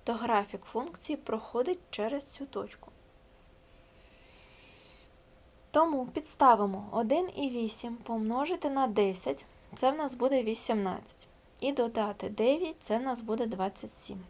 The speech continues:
Так, двадцять сім дорівнює двадцять сім, а отже, функція проходить через точку А. Все. Тут все просто. Так, і в нас є ще точка С. Мінус двадцять і двадцять сім.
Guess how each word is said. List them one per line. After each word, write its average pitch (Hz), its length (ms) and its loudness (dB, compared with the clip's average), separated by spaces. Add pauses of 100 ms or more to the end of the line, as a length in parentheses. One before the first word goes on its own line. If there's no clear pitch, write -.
(160)
Так, - 280 4
двадцять 247 400 -2
сім 381 300 2
дорівнює 240 420 2
двадцять 214 440 -4
сім, 349 400 -4
а 233 200 6
отже, 226 540 6 (100)
функція 240 640 0
проходить 302 600 -4
через 254 320 -2
точку - 440 -6
А. 196 160 -6 (680)
Все. 240 320 -2 (580)
Тут 285 160 -2
все - 200 2
просто. 220 460 -2 (720)
Так, 220 240 2 (140)
і 392 200 4 (400)
в 233 80 -6
нас 247 440 0
є 247 160 0
ще 247 220 0
точка 247 480 -4
С. - 240 -2 (400)
Мінус 247 380 -4
двадцять 262 500 0
і 240 40 -4
двадцять 226 440 -4
сім. - 260 -4